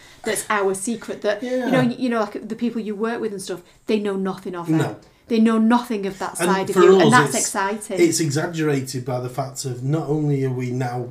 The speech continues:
Speaker 2: in the lifestyle, but we also have this podcast.
Speaker 1: <laughs> Yeah.
Speaker 2: Which, that's another side of us.
Speaker 1: Yeah.
Speaker 2: So it's linked to the lifestyle, but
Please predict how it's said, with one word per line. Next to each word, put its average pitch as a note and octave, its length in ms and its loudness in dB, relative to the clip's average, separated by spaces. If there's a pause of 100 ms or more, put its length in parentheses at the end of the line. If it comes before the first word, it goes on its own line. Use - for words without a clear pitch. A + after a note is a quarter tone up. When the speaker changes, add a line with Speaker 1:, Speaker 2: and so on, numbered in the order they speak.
Speaker 2:
in C3+ 160 -4
the A#2 60 -4
lifestyle, A#2+ 720 -6 (280)
but E3+ 80 -4
we F3 140 0
also F3 300 -2
have C#3+ 240 -8
this C#3 100 -10
podcast. - 680 -10
Speaker 1:
<laughs> C#4+ 180 0
Yeah. D#4 400 0 (220)
Speaker 2:
Which, - 320 0 (200)
that's - 300 0
another F3 420 4
side C3+ 340 0
of A#2 120 -8
us. A2+ 160 -10
Speaker 1:
Yeah. A#3 380 0
Speaker 2:
So E3+ 280 2
it's D#3 280 -2
linked G3+ 320 -2
to D#3 60 -10
the D3 80 0
lifestyle, A#2 540 -8
but C#3+ 300 -2